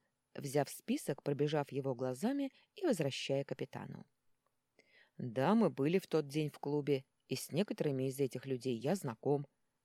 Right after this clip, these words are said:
но это всего лишь совпадение». «Час назад вас пытались убить,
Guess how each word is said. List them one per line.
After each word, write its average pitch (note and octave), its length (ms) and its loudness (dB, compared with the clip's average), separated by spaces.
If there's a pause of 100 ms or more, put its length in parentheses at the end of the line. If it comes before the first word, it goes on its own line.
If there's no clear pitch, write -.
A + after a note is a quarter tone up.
но E4 180 2
это D#3+ 160 2
всего C3+ 340 -2
лишь B2 240 0
совпадение». A#2 840 -4 (1500)
«Час A#3+ 380 2
назад A3+ 500 4
вас F3 260 2
пытались G#3 540 2
убить, G#3 480 0